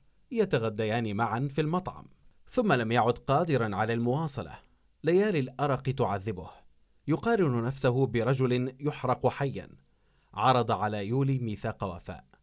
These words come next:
"لنواصل اللقاء كما شئت، لكن لننسى الزواج." ميلينا نهاية الوهم. بمقهى آركو كان لقاؤهما، وكان فرانس قد دخلها ليشرب أحب مشروب إلى نفسه،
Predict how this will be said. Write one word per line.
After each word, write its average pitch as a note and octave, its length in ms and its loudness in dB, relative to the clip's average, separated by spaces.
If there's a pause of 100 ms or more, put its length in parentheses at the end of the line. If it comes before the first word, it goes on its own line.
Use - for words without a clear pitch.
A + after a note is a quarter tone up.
(640)
"لنواصل A2+ 540 -4
اللقاء G#2 680 -8
كما G#2 300 -6
شئت، - 420 -12 (520)
لكن A#2+ 460 -6 (180)
لننسى C#3+ 400 -2
الزواج." - 640 -12 (340)
ميلينا D3+ 680 2 (100)
نهاية D#3 440 2
الوهم. F#2 400 -10 (1080)
بمقهى D3+ 600 2
آركو C3+ 480 0 (100)
كان B2 200 2
لقاؤهما، G#2+ 680 -4 (580)
وكان D#3+ 320 0
فرانس G3 420 -4
قد A#2 240 -2
دخلها A#2 600 -2
ليشرب D3 560 0
أحب C3+ 460 0
مشروب A#2+ 480 0
إلى B2+ 400 -2
نفسه، - 360 -12